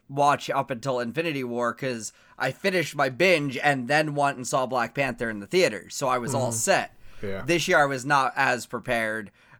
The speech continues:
Speaker 1: I kind of watched it almost last minute. I, I mean,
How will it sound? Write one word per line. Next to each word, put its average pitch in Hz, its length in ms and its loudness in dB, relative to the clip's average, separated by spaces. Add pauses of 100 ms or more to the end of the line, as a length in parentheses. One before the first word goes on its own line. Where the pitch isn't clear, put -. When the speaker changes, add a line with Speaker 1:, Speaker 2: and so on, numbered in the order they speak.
Speaker 1:
I 131 160 4
kind 143 320 0
of 127 100 -4
watched 123 420 2
it 120 200 -2 (360)
almost 156 400 2
last 131 300 2
minute. 131 240 -4
I, 101 160 -8 (100)
I 98 120 -4
mean, 117 260 -6